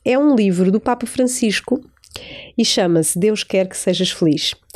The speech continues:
Quinze passos para encontrares a felicidade. É a minha sugestão da semana. Acho que pode ser bem interessante este, este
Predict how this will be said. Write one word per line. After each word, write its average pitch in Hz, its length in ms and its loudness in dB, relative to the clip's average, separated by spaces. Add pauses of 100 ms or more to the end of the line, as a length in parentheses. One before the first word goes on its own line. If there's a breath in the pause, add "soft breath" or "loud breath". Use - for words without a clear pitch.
(420 loud breath)
Quinze 226 420 0
passos 180 520 -2
para - 180 0
encontrares 175 540 0
a 185 80 2
felicidade. 190 840 -2 (800 loud breath)
É 185 240 4
a - 20 2
minha 220 320 4
sugestão 196 520 0
da 185 100 2
semana. 175 580 2
Acho 233 220 -2
que - 60 -18
pode 240 200 -2
ser 226 220 -2
bem 220 200 4
interessante 208 500 -2
este, - 360 -2 (460)
este - 500 -2